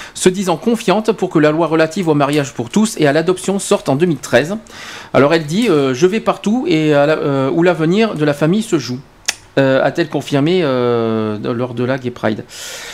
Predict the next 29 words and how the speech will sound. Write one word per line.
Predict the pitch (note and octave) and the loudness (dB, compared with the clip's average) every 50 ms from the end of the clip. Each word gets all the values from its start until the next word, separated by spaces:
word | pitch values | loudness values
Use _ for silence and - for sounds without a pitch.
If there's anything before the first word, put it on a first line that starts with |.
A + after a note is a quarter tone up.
| - - - - - | -16 -16 -10 0 4
Euh, | - C#3+ | 4 4
sur | D3 D3 G#3 G3 | 4 4 2 2
la | G3+ | 4
même | G#3 G#3+ G#3 | 2 2 2
longueur | G#3 G3 F#3 G3 F3 | 0 0 -2 -2 -2
d'onde, | E3+ F#3 G#3 A3 G#3+ | 0 0 2 2 2
la | F#3 E3 | 2 2
veille | D3+ D3 F3+ F3+ | 0 0 0 -2
du | E3+ E3 D#3 D3+ | 0 -2 -2 0
défilé, | D3 E3+ E3+ - - D#3 E3 F#3 | 2 0 0 0 0 0 2 2
le | F#3 E3+ | 2 0
Premier | - - F#3+ F#3 F#3 F3+ | 0 2 2 2 2 2
ministre | F3 F3+ F3+ E3 - - C#3+ C3 | 2 0 -2 -4 -2 -2 -2 0
Jean-Marc | B2 E3+ A#3 F#3 - - - | 2 2 0 0 0 0 0
Ayrault | D#3 D3 D#3 E3+ - | 0 2 0 0 2
avait | - C#3+ D3 D#3 D3 D3+ E3 | 2 2 2 2 2 0 0
assuré | E3 D#3+ - - F#3 F3+ F3+ | 0 -2 -2 -2 -2 0 0
que | F3 - D3 C3 B2+ B2+ | 0 0 0 0 0 0
le | A#2+ A#2+ | -2 -2
droit | A#2+ B2 C3 G3 G#3+ | -4 -2 2 2 2
au | G#3 | 2
mariage | G3 E3+ D3+ C#3+ D3+ C#3 A#2+ B2 | 2 0 0 0 0 0 0 0
et | |
à | A#2 | 0
l'adoption | A2 C3+ D#3 G3+ F#3 - - - D#3+ E3+ G3+ | 0 0 2 0 0 -2 -2 -2 -2 0 -2
pour | G#3+ - F3+ C#3+ | -2 -4 -6 -6
tous | D3 G3 G#3 G3+ - D#3+ | -4 -4 -4 -4 -4 -4
serait | D3 - C3+ C3 - - | -4 -4 -4 -4 -2 -2
institué | E3+ F#3 F3+ - E3 - C3 A#2+ C3 - | -2 -2 -2 -6 -10 -6 -4 -4 -4 -4